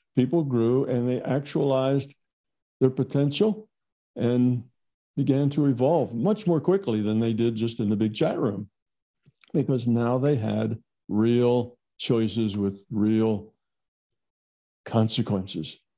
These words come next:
See, so you needed those choices with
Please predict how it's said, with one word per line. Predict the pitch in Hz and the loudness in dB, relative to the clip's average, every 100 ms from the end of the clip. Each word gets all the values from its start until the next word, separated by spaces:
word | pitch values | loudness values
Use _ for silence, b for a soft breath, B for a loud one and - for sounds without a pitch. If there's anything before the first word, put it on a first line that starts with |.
| _ _ _ _ _ _ | _ _ _ _ _ _
See, | - 113 110 | -2 0 2
so | 131 | 0
you | 120 120 | 2 4
needed | 120 131 180 202 139 101 - - - | 4 6 4 4 2 0 -6 -12 -4
those | 117 110 | -2 -2
choices | - 139 147 143 98 98 - - | 2 4 2 0 -2 -4 -10 -6
with | 120 127 120 | 2 2 2